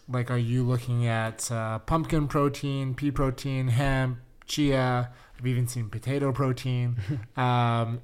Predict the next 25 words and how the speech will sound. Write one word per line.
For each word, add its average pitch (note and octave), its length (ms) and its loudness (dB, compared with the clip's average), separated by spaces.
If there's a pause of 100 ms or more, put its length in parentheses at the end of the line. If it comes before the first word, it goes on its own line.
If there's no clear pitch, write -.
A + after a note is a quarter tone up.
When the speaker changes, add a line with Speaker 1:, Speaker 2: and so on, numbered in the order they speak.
Speaker 1:
are C3+ 120 -2
you C3+ 140 2
looking B2+ 240 0
for B2 160 -2
one A#2+ 160 2
that's, A#2+ 200 -4
like, A#2+ 120 -6
a A#2 60 0
mix C3+ 280 -2
of B2+ 140 -4
all C3 240 -2
of B2 100 0
these, B2+ 220 0
or A#2+ 100 0
do A#2 140 -2
you, A#2+ 280 0
or B2+ 200 -2
do A#2 120 -4
you A#2 300 2 (200)
choose B2 420 0
one A2+ 380 -2
over A#2 240 -4
the A#2 160 -6
other? A2+ 280 -10 (180)
Speaker 2:
Um, D3+ 460 4